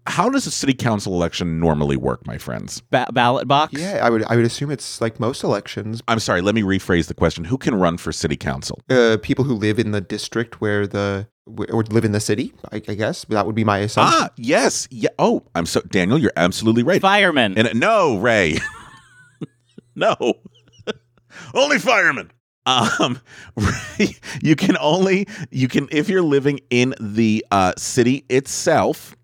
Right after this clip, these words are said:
Speaker 1: right? You can run for city council. You have to be a resident.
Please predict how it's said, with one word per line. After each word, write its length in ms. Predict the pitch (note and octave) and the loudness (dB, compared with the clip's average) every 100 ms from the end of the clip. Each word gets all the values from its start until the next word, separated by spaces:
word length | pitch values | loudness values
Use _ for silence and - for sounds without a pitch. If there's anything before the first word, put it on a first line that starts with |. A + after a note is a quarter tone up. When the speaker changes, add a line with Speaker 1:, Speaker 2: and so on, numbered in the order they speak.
| _ | _
Speaker 1:
right? 300 | F2+ F#2 C#3 - - - | 0 2 2 -2 -16 -6
You 140 | A2 | -4
can 260 | G#2+ C3+ A#2 | 0 0 2
run 220 | A2 A#2 | 2 2
for 260 | - G#2 G#2+ | 0 2 2
city 300 | - E2+ F#2+ | 2 0 0
council. 400 | G3 A3 G#3 E2 | 2 2 2 2
You 100 | D#2 | 0
have 120 | D2 | 0
to 60 | F#2+ | 0
be 140 | F#2+ | 2
a 60 | A#2 | 2
resident. 440 | F3+ F3 D#2 B1 | 2 0 -2 -6